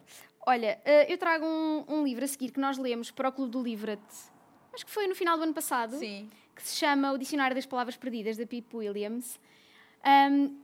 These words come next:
Speaker 1: era um daqueles livros que eu tinha muito receio de escolher para o clube, porque achei que, que ia ser um bocado seca, eh, porque é um romance histórico,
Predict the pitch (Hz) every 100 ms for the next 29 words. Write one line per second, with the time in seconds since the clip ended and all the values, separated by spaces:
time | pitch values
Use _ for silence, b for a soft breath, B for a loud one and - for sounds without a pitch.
0 | _ - 294 320 339 339 294 311 - 302
1 | 311 302 294 302 359 381 359 - - 311
2 | 285 - - 285 285 294 277 277 294 254
3 | - - 294 - 285 277 - 285 285 269
4 | 254 254 - 208 208 247 294 - 240 240
5 | - 262 262 262 262 254 - 233 220 262
6 | -